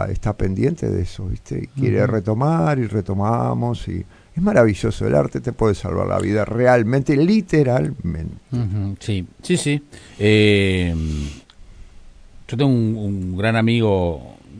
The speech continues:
Speaker 2: Maragato, él, que vive en Argentina, Daniel Pérez Acosta, que él siempre le gusta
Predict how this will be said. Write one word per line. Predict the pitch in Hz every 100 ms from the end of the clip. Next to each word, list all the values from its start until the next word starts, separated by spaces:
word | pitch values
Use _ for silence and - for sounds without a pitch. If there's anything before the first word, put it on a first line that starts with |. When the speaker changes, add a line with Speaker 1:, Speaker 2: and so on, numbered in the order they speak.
| - - 85 85
Speaker 2:
Maragato, | 80 82 92 110 107 101
él, | 110
que | 95 85
vive | 90 92
en | 82
Argentina, | 67 87 78 113 104 90 80
Daniel | 82 90 90
Pérez | 92 90 98
Acosta, | 87 101 - 123 123 - - _ _
que | 110
él | 107
siempre | 127 117 117 104 92 - _ _ -
le | 98
gusta | 95 107 - 120 107